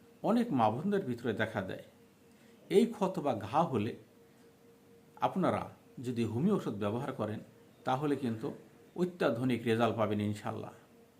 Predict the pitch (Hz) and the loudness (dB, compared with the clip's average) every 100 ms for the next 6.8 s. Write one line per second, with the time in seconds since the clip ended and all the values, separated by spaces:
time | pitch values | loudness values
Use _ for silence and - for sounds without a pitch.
0 | - - - - - - - 175 240 226 | -20 -20 -20 -20 -20 -20 -2 4 4 4
1 | 156 123 123 - - - 123 123 110 123 | -2 -2 -6 -6 -20 -4 0 0 0 -2
2 | 185 196 147 139 123 107 104 165 233 - | -2 -4 -4 -4 -4 -4 -6 -8 -8 -6
3 | 170 127 107 113 107 160 175 - - - | -4 -2 -4 -6 -6 -8 -12 -20 -20 -10
4 | - 123 107 - - - - - 120 - | 0 0 0 -4 -14 -20 -8 -2 -2 0
5 | 117 - 113 104 113 160 220 165 - 139 | -6 -4 -6 -4 -2 -2 0 -2 -2 -2
6 | 127 113 107 113 110 101 98 | -2 -6 -4 2 4 4 2